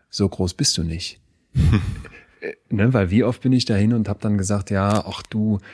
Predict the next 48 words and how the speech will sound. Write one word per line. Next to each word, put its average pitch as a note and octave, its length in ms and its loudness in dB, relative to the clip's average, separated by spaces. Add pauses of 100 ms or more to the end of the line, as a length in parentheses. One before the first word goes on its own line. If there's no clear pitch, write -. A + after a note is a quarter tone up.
(140)
das A2+ 200 -2
läuft G#2 300 0
nicht G2+ 160 0
so G#2 180 0
und G2 240 -2
damit, G#2+ 300 2
hm, G#2+ 260 4
da G2 140 2
weiß G#2+ 220 0
ich G#2 40 0
nicht G2+ 180 -2
genau, G2+ 280 0
das F#2 120 -4
kann G#2+ 160 -2
ich A2 160 0
gar G2 220 -2
nicht“ G2+ 200 -2
und F#2+ 100 -4
so G2 100 -4
weiter. G2+ 240 -2
Und G2 160 -2
dann F#2 140 -2
hast - 180 -6
du B2+ 40 0
mich G2 100 0
irgendwann A2 180 2
unterbrochen G2+ 380 -2
und A#2+ 60 4
hast F#2 120 -2
gesagt, E2+ 160 -6
„Ey, F2+ 80 -4
jetzt F2 220 -10
mach F2+ 160 -12
dich - 100 -12
mal F#2 100 -6
nicht F2+ 140 -6
so E2+ 120 -10
klein, C#3+ 300 -10
Alter, F#2 280 -6
so F#2 100 -2
groß F#2 280 -8
bist - 280 -6
du G#2 100 0
nicht“, F2 320 -4
ne? C3 220 0
So, F#2+ 140 -4 (340)
und F2 220 -8
das, - 200 -6